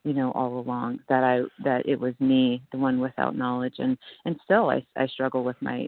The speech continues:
with my relationship with God at times. Um, but it's way better than it was when I came in. And, um, and I hear it through all of you. I can't, I can't know God. I have to experience and feel God. Then I come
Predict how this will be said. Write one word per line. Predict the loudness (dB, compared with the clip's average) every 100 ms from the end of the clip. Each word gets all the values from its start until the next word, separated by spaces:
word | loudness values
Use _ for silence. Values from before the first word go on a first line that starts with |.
| -10 -10 -6
with | -6 -2
my | -2
relationship | 0 -2 -2 -4 -4 -4 -6
with | -6 -2
God | 2 2
at | 2 -2
times. | -2 0 0 -2 -12 -20 -20 -6 -2
Um, | 0 0 -4 0
but | 2 2 0
it's | -2 -2 0
way | 4 4
better | 4 2 0 -2
than | -2 -2 -4 -6 -12 -10 -4
it | -2 0
was | -2 -2
when | -4 -6
I | -6 -6
came | -6
in. | -4 -4 -4 -4
And, | -4 -2 -4 -6 -10
um, | -8 -6 -6 -4
and | 2 4
I | 4
hear | 2 -2
it | -4 -6 -2
through | 2
all | 2
of | 0
you. | 0 0
I | 0
can't, | 0 0 0 -6 -20 -20 -8 -2
I | -2
can't | 0 -2 0
know | -2 0
God. | -2
I | -2
have | -4
to | -8
experience | -8 -4 0 2 0 -4
and | -8 -4
feel | -2 0
God. | 0 0 0
Then | -2
I | -2
come | 0 0